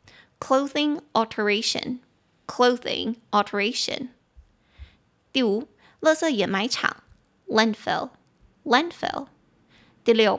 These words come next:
破掉的衬衫，torn shirt，torn shirt。好的，以上就是我们今天的节目。那最后请记得，练英文就跟我们小时候练中文一样，要开口练习，不断重复，我们的舌头跟大脑才能去习惯记得这个语言，才能一秒说出我们脑中想要说的英文。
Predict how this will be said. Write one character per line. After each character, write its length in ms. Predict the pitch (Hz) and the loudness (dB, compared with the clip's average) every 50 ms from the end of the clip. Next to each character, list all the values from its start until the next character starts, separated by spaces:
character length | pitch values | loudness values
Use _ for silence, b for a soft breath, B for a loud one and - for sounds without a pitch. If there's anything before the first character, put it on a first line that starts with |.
| - | -4
破 220 | - - - 370 311 | -4 0 2 4 4
掉 120 | 262 247 | 4 2
的 80 | 208 - | 2 2
衬 260 | - 240 208 190 208 | 0 0 0 0 0
衫， 360 | - 214 208 202 202 220 254 - _ _ _ _ _ _ - | 2 2 2 2 2 0 -4 -6 _ _ _ _ _ _ -16
torn 440 | - - - 262 262 277 277 277 269 | -10 -2 0 2 2 2 2 0 0
shirt，torn 1300 | - - - 196 196 - - - _ _ _ - - _ _ _ _ _ _ - - - - 302 302 294 294 | -2 0 0 0 0 0 -2 -8 _ _ _ -20 -20 _ _ _ _ _ _ -8 0 2 2 4 2 2 -2
shirt。 360 | - - - - - - - _ - - _ _ _ _ _ _ _ _ _ - | -2 -4 -4 -6 -6 -8 -12 _ -20 -20 _ _ _ _ _ _ _ _ _ -2
好 60 | - | 0
的， 60 | 254 453 453 - _ | 0 0 0 -4 _
以 160 | - 220 208 | -4 -2 -2
上 180 | 220 254 240 240 | 0 0 0 0
就 120 | 226 226 | 0 0
是 80 | 226 220 | -2 -2
我 40 | 185 | -4
们 80 | 190 | -4
今 120 | 190 - 208 | -2 -2 -2
天 100 | 196 180 | -2 -2
的 80 | - | -4
节 160 | - - 190 | -4 -4 -2
目。 240 | 190 226 226 220 - B B B B | -2 0 -2 -2 -4 B B B B
那 60 | - | -2
最 120 | 208 220 220 | 0 0 0
后 40 | 208 | 0
请 200 | 202 - 196 185 | 0 -2 -4 -4
记 180 | - 220 208 | -4 -4 -2
得， 220 | - 190 185 190 196 | 0 2 2 2 2
练 100 | 226 226 | 2 2
英 80 | 240 | 2
文 100 | 240 220 | 0 0
就 80 | 220 240 | -2 -2
跟 120 | 233 240 | -2 -2
我 20 | 226 | -2
们 80 | 214 | -2
小 100 | 208 214 | -2 -4
时 120 | 196 - 202 | -2 -2 -2
候 80 | 202 | 0
练 180 | 208 226 214 202 | 0 0 -2 0
中 160 | 226 226 233 | 0 0 0
文 100 | 226 214 | 0 0
一 40 | 220 | 2
样， 200 | 247 254 240 233 | 0 0 0 0
要 80 | 233 - | -2 -4
开 200 | - - - 240 | -4 -2 -2 0
口 140 | 240 196 202 | 0 2 2
练 160 | 226 247 240 | 2 0 0
习， 180 | - 208 202 | -2 -4 -6
不 100 | 202 - | -2 -2
断 160 | 247 302 302 285 | 0 0 0 0
重 140 | 294 240 | -2 -2
复， 180 | 240 359 349 - B B B B | 0 0 -2 -2 B B B B
我 60 | B 202 | B -2
们 60 | 196 | -2
的 60 | 202 | 0
舌 200 | - - 214 220 | 0 0 0 0
头 100 | 233 220 | 0 0
跟 160 | 214 254 254 | 0 0 -2
大 140 | 262 269 226 | 0 0 -2
脑 120 | 214 - | -2 -4
才 140 | - - 233 | -4 -6 -6
能 60 | - | -8
去 100 | - - | -6 -4
习 220 | 208 - - 185 170 | -4 -4 -4 -4 -4
惯 200 | - 240 220 220 | -2 0 0 0
记 140 | 220 - 196 | -2 -2 -2
得 100 | 220 175 | -4 -4
这 80 | - | -2
个 80 | 202 190 | -4 -4
语 120 | 160 - | -4 -4
言， 260 | - - - - - | -6 -8 -6 -8 -8
才 140 | - - 175 | -8 -8 -8
能 80 | 180 - | -6 -4
一 120 | - 214 | -4 -2
秒 200 | 202 190 175 - | -2 -2 -4 -6
说 120 | - - 202 | -6 -6 -4
出 220 | 202 220 208 196 | -4 -2 -4 -2
我 60 | 196 | -4
们 100 | 185 175 | -4 -4
脑 140 | 175 165 165 | -6 -6 -4
中 180 | - 226 240 240 | -2 -2 -2 -2
想 140 | 247 202 | -2 -6
要 60 | 190 233 | -6 -4
说 120 | 254 262 | -4 -2
的 80 | 269 262 | -2 -2
英 160 | 247 277 302 | 0 0 0
文。 240 | 285 277 285 294 | 0 0 0 -2